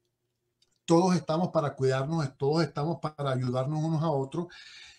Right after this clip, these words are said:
y no el opuesto de pensar en que somos uno solo y lo que pasa aquí, eh, no me importa lo que pase allá. Él, ah, él, como decía antes, él, él, él, él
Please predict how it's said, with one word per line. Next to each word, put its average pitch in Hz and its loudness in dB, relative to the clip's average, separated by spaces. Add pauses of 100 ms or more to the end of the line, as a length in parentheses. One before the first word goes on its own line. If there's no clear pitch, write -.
y 185 2
no 175 4
el 190 4
opuesto 170 0
de 123 -4
pensar 131 -2
en 147 -4
que 123 -4
somos 156 0
uno 170 0
solo 175 2
y 147 -2
lo 131 -2
que 131 -4
pasa 147 -4
aquí, 190 -2
eh, 147 0
no 139 -2
me 151 0
importa 147 -2
lo 143 -2
que 135 -8
pase 127 -8
allá. 113 -10 (720)
Él, 143 4
ah, 123 0
él, 117 -8 (320)
como 127 -2
decía 143 0
antes, 160 -2
él, 160 0
él, 131 -4
él, 131 -4
él 131 -8